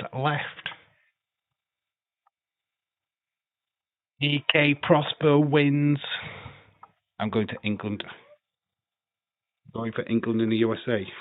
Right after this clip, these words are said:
Well, you're wasting your time with both of them. <laughs> You're wasting your time. Dave, any other person would support Liverpool from two thousand. It's a glory hunter.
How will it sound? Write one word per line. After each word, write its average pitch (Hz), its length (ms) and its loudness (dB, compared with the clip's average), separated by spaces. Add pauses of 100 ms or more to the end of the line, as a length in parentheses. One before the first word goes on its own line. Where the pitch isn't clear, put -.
(120)
Well, 87 260 -8
you're 90 140 -10
wasting 87 320 -6
your 85 80 -6
time 87 240 -6
with 85 120 -10
both 90 260 -6
of 78 80 -18
them. 87 140 -6 (880)
<laughs> - 1160 -6
You're 127 220 -4
wasting 131 520 -2
your 131 160 0
time. 123 360 -4 (1040)
Dave, 147 360 6 (120)
any 135 200 2
other 123 160 -2
person 127 480 2
would 117 160 0
support - 340 -2
Liverpool 110 540 -4
from 101 280 -8
two 113 180 -12
thousand. 98 580 -2 (160)
It's - 120 -14
a 101 40 -14
glory 110 340 2
hunter. 95 260 -8